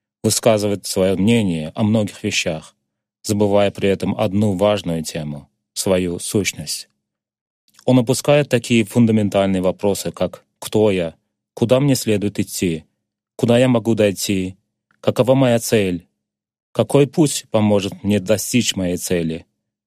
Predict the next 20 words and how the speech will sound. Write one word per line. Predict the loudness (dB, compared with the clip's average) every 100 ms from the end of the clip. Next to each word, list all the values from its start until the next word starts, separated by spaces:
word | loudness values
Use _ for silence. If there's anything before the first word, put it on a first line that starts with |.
| _ _ 2
«Может | 2 2 2
ли | 4
моя | 4 2
цель | 2 0 0 0
гарантировать | 0 0 0 -2 -2 -4 -2
мне | 0
мое | 2 0 0
счастье?». | 0 -2 -2 -6 -10 -12 _ _ _ _ _ _ _ _ _ _ -2
Такие | -2 2 0
жизненно | 2 2 4 2 2
необходимые | 0 0 0 2 4 4
вопросы | 2 0 0 -2 -2 -6 -8 _ _ -6
сегодня | 0 4 4 2
отброшены | 0 0 0 0 -2 -2
в |
сторону, | -2 0 0 0 -4 -8 _ _ _ _
а | -2
другие | 0 0 0 0 0 -2
второстепенные | -2 -2 -2 -4 -2 0 0
темы | -2 -2 -2 -4